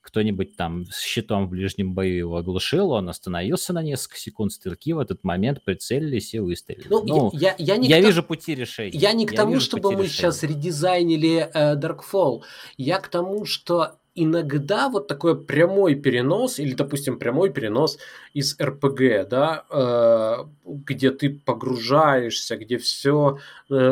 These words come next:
Speaker 2: на... на, на, в принципе, рассчитано на то, что ты вот полностью будешь, э, увлечён вот этим,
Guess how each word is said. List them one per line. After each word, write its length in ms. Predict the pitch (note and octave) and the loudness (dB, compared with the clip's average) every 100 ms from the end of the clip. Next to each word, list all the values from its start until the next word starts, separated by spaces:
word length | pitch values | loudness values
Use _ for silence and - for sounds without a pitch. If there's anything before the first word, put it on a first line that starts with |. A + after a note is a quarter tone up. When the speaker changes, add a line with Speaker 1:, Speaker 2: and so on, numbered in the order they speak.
| C3+ | 4
Speaker 2:
на... 400 | C3 C3+ C#3 C#3 | 2 2 0 0
на, 260 | C#3 C3+ C3+ | 2 2 2
на, 240 | C#3 C#3 - _ _ | 2 -2 -4 _ _
в 240 | - - - | -20 -20 -16
принципе, 520 | B2+ C3+ E3 D3 C#3+ | -8 0 0 0 0
рассчитано 480 | C3+ C3 D3 C#3+ B2+ | 0 0 -4 -2 0
на 80 | B2+ | 0
то, 160 | B2+ C#3 | 0 0
что 180 | C#3 C3 | 0 -4
ты 220 | - B2 | -6 -6
вот 260 | A2 A#2 - - - - _ _ _ _ _ _ _ - | -2 -4 -6 -20 -20 -20 _ _ _ _ _ _ _ -2
полностью 600 | D3 D3+ D3 C#3+ - C3 | 2 2 2 0 -2 -4
будешь, 600 | A#2 B2+ B2+ A#2 - - | -4 -4 -4 -6 -10 -8
э, 400 | A#2+ A2+ A2+ A2 - - - - - | -4 -2 0 -2 -6 -20 -20 -20 -8
увлечён 880 | C3 B2+ C3+ C#3 - D3 D3 C#3 B2+ | -4 0 0 0 0 4 4 4 2
вот 180 | A#2+ B2 | 0 -2
этим, 400 | A2+ B2+ A#2+ | -2 -2 -4